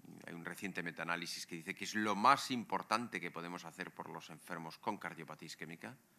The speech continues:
tanto aguda como crónica, el control de los lípidos, el control del L D L, y lo que decía antes, mm, hay que pensar por qué en España los datos del Eurospire, pues, datan o distan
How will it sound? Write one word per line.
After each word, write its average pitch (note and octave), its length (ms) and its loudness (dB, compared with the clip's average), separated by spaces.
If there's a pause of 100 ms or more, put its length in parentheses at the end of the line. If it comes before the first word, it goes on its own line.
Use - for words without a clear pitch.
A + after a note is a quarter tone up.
(500)
tanto G2 360 2
aguda F2+ 520 0
como E2 260 -6
crónica, E2 520 -4
el - 180 -6
control E2 720 -2
de - 80 -6
los D2 180 -12
lípidos, A2 520 -4
el D2+ 80 -12
control E2 480 -2
del E2 260 -4
L D#2+ 60 -4
D E2+ 180 2
L, F#2+ 240 6 (680)
y A2 340 0
lo F2 160 -2
que E2 80 -4
decía F2+ 300 0
antes, F#2 480 -2 (160)
mm, E2+ 500 -10
hay F2 80 -6
que F#2 140 -4
pensar G2 640 4
por F2 260 -2
qué G#2 380 6
en D#2 160 -10
España G2 500 4
los F2 160 -2
datos F#2 340 -2
del F2+ 140 -4
Eurospire, F2+ 720 2 (480)
pues, E2+ 260 -8
datan F#2+ 600 4 (200)
o F#2 100 0
distan G#2+ 640 2